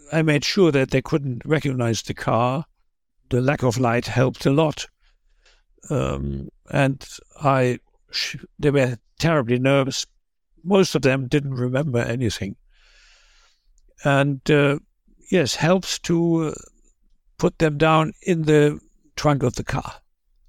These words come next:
Close the, the lid, as it were. Then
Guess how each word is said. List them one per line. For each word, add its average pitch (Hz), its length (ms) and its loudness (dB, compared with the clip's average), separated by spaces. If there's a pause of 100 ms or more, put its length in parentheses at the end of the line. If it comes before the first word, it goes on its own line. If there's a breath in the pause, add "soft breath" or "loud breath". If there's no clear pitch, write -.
(540)
Close 160 400 2
the, 143 440 0 (460)
the 135 100 2
lid, 160 280 2
as 147 200 2
it 156 100 -2
were. 147 380 0 (380)
Then 151 400 0